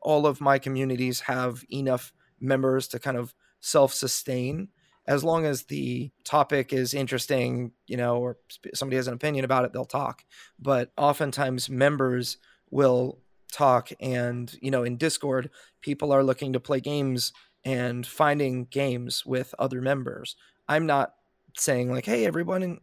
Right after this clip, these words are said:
you know, who wants to play a game?" I only have so much time in a day, and especially now that my Kickstarter is over, I don't think I've played a full game of Deliverance <laughs> since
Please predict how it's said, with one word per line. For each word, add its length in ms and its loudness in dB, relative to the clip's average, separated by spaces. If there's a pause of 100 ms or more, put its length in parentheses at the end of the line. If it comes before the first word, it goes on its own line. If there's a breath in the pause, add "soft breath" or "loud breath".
you 140 -2
know, 140 -2
who 80 -2
wants 220 -2
to 60 -10
play 200 -4
a 20 -6
game?" 420 -4
I 80 4
only 180 4
have 140 0
so 120 -2
much 220 -2
time 260 -2
in 80 -6
a 40 -6
day, 460 0
and 420 -4 (480 soft breath)
especially 500 0
now 140 6
that 120 2
my 100 2
Kickstarter 400 -2
is 160 -4
over, 400 0 (340 loud breath)
I 60 4
don't 120 4
think 160 -4
I've 200 -4
played 280 2
a 100 -8
full 240 0
game 220 0
of 100 -2
Deliverance 500 2
<laughs> 80 -4
since 220 -4